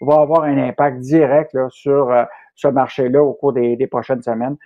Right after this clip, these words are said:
Donc, ça va être, euh, vraiment à surveiller. Et juste te rappeler, Richard,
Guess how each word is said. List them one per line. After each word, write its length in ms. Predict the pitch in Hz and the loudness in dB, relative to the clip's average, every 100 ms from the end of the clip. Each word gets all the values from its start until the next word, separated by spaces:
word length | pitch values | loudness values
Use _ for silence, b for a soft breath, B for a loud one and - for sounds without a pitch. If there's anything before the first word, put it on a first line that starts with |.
| b b | b b
Donc, 160 | 143 139 | -2 0
ça 120 | 143 | -2
va 140 | 127 143 | 0 0
être, 120 | 143 | 2
euh, 380 | 127 120 113 117 | 2 2 2 0
vraiment 320 | 135 131 147 | 0 2 2
à 200 | 131 123 | 2 0
surveiller. 420 | - 117 120 165 151 | -4 -4 -2 0 0
Et 20 | |
juste 280 | 131 202 208 | 2 2 2
te 60 | 180 | 0
rappeler, 440 | 135 127 160 160 | 0 0 0 0
Richard, 480 | 127 113 131 151 | -2 -2 -2 0